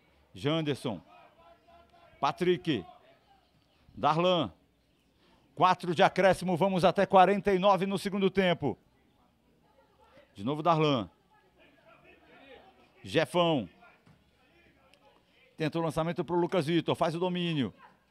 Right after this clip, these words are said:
Domina. O Janderson vai passando. Ele tenta carregar pro meio. Ainda Lucas Vitor no meio de dois jogadores. Esticou pro Janderson. Chega Igor. Faz o desvio. Coloca a bola pela linha lateral.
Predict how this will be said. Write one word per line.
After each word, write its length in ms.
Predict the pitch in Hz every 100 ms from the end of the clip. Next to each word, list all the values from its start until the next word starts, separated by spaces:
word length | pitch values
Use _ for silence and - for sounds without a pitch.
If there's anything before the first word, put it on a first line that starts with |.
| _ _ - -
Domina. 640 | - 180 185 180 160 107 80 _ _ _
O 60 | 120
Janderson 420 | 120 180 170 196
vai 140 | 175
passando. 480 | 180 190 147 190 180
Ele 140 | 180 165
tenta 200 | 190 196
carregar 300 | 175 180 175
pro 160 | 190
meio. 340 | 185 190 180 139 -
Ainda 360 | - 196 208 214
Lucas 280 | 208 226 180
Vitor 240 | 214 214
no 80 | 220
meio 200 | 226 233
de 120 | 220
dois 460 | 165 143 294 349 262
jogadores. 640 | 311 302 294 294 285 233
Esticou 500 | 277 262 - 302 294 - -
pro 200 | 285 294
Janderson. 800 | 143 254 349 349 349 302 311 294
Chega 340 | 233 277 269 262
Igor. 1300 | 262 254 226 233 220 202 180 165 151 139 127 117 101 - - - - -
Faz 380 | 135 247 302 240
o 100 | 269
desvio. 400 | 277 202 277 285
Coloca 340 | 277 277 277
a 40 |
bola 180 | 269 269
pela 240 | 262 269 269
linha 220 | 269 262
lateral. 800 | 247 262 254 233 220 202 156